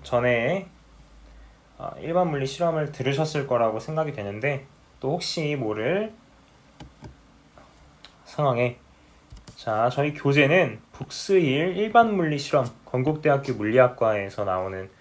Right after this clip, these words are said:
그런 실험책을 사용하고 반드시 파란색 심판으로 준비하셔야 돼요. 요거 왼쪽에 있는 파란색 책,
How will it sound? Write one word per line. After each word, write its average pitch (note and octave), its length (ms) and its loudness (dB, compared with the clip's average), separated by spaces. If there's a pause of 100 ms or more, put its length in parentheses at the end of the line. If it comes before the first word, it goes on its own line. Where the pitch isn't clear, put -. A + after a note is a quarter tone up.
(340)
그런 A2 220 -2
실험책을 C#3+ 600 -4
사용하고 D3 720 -2 (560)
반드시 A3 560 0
파란색 C4+ 460 4
심판으로 G3+ 520 -2
준비하셔야 G#2+ 560 -2
돼요. F2+ 180 -8 (920)
요거 G#2+ 260 -2
왼쪽에 C3+ 520 -2
있는 G#2+ 580 -4 (240)
파란색 F3+ 420 -2
책, C3 400 -6